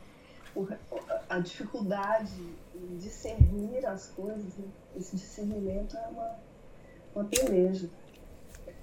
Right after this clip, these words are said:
A primeira vez que me foi, que eu tive a atenção chamada pra esse tipo de coisa, foi uma amiga da minha mãe que, é, me contando sobre a irmã,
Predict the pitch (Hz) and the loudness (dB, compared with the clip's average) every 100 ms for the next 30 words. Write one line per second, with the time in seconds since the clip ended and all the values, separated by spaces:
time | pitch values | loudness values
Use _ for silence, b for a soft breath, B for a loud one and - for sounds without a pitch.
0 | - 190 - 214 214 233 320 302 202 208 | -4 -4 0 2 4 8 6 6 -2 0
1 | - - 196 214 208 208 202 - 160 - | 2 2 0 -2 0 -2 -2 -2 -2 0
2 | 190 190 - - - - - - - - | -2 -2 -6 -14 -14 -14 -16 -16 -16 -12
3 | - 208 196 190 180 175 - 180 - 175 | -2 6 6 10 8 8 4 0 2 4
4 | 170 170 175 180 175 - - 175 - 214 | 6 6 4 4 0 -2 -6 -6 -4 0
5 | 233 233 214 196 - - - - - - | 2 2 0 -4 -8 -16 -16 -16 -14 -14
6 | - 208 208 220 220 220 226 254 254 254 | -4 2 10 12 10 8 4 4 8 4
7 | 240 208 202 202 208 - - - - 208 | 4 -4 -4 -4 -6 -8 -14 -16 -8 -2
8 | 202 185 175 180 - - - - - - | 2 4 2 -2 -10 -14 -14 -14 -14 -14
9 | - - 170 165 170 165 165 180 180 160 | -16 -10 -6 -2 -2 2 4 6 6 4
10 | - - - - 202 190 - 214 226 208 | 0 -12 -6 6 8 8 8 10 10 6
11 | 196 - 185 180 196 185 175 202 254 254 | 0 2 4 6 4 4 6 6 6 4